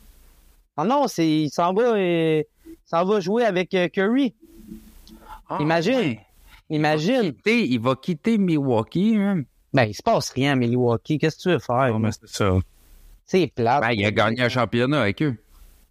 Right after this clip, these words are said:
Speaker 1: Ouais, mais même à ça, même à ça, il y a pas de
Speaker 2: Faut qu'il ramène des joueurs pour lui, man, qui
Speaker 1: Il y a
Speaker 2: font
Speaker 1: juste
Speaker 2: ça
Speaker 1: toi
Speaker 2: avec
Speaker 1: qui a, il y a juste toi qui a un jersey de Milwaukee.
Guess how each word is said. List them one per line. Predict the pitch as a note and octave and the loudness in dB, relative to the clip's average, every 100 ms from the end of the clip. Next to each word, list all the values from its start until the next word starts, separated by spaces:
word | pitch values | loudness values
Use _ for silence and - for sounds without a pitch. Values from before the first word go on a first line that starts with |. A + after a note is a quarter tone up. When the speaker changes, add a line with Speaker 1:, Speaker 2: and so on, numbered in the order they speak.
| - | -4
Speaker 1:
Ouais, | C#3 | 0
mais | A#2+ B2 | 0 0
même | D#3+ F#3 | 0 2
à | D3+ | 0
ça, | C3 F#3 F#3+ C#3+ - | -2 -2 -2 -2 -4
même | D#3 G3+ | -2 0
à | D#3+ | 0
ça, | C3+ G3+ G3+ | -2 -2 0
il | D3+ | 0
y | |
a | C3 | 0
pas | F#3 | -2
de | F3+ D3+ C3+ C3 B2 A#2+ B2 _ - - - | 0 0 2 2 0 0 -4 _ -20 -14 -2
Speaker 2:
Faut | F2 | 0
qu'il | - G2 | 2 2
ramène | G2+ B2 C#3+ | 4 2 2
des | C3 | 0
joueurs | A2+ C3 C#3 | 2 2 2
pour | C3 B2+ | 2 2
lui, | D3 A#3+ | 2 0
man, | B3 A#3+ G#3 | 0 -2 -2
qui | - C#3 | -4 -2
Speaker 1:
Il | |
y | |
a | D#3 | 2
Speaker 2:
font | G3+ | 2
Speaker 1:
juste | G3+ | 0
Speaker 2:
ça | |
Speaker 1:
toi | D3 | 0
Speaker 2:
avec | C#3 A3 | 0 2
Speaker 1:
qui | D#3 | 2
a, | D3+ | 0
il | C#3+ | 2
y | |
a | E3 | 0
juste | E3+ A3+ - | 0 -2 0
toi | A#3+ | -2
qui | F3 | 0
a | D3 | 0
un | |
jersey | C#3 C#3+ C3 D3 | 0 0 0 0
de | |
Milwaukee. | C#3+ C3+ C3+ C3 B2 - | 2 2 2 2 0 -4